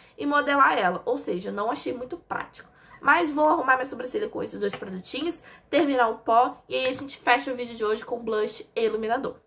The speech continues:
Já o blush é um dos produtos que eu acho que eu mais gosto da linha Bruna Tavares, que é o blush Hibisco, que é o laranjinha.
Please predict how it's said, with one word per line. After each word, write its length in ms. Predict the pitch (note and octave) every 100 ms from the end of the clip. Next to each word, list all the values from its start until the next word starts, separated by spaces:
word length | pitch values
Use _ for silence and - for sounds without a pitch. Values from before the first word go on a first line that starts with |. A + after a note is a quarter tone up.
| _
Já 180 | - C4+
o 120 | G4+
blush 640 | C4+ B3+ C4+ A3 - A3 -
é 140 | A#3 A#3+
um 120 | E4+
dos 100 | -
produtos 580 | E4+ C#4 B3+ D4 - -
que 180 | -
eu 120 | C4 B3+
acho 280 | C#4 -
que 120 | - B3
eu 120 | A#3+
mais 380 | A#3+ A#3 D#4+ D4+
gosto 580 | G#3+ G3 G#3+ - - -
da 180 | A3+ G#3+
linha 180 | A3+ G#3
Bruna 260 | G#3+ G#3 G#3+
Tavares, 520 | B3+ - - - - - - _
que 160 | - A#3+
é 100 | A#3
o 60 |
blush 400 | C4+ A#3+ A#3 - -
Hibisco, 540 | C4+ - A3+ A#3 B3
que 80 | B3+
é 60 |
o 20 | A#3+
laranjinha. 680 | A3+ B3+ D4 G3 E3 -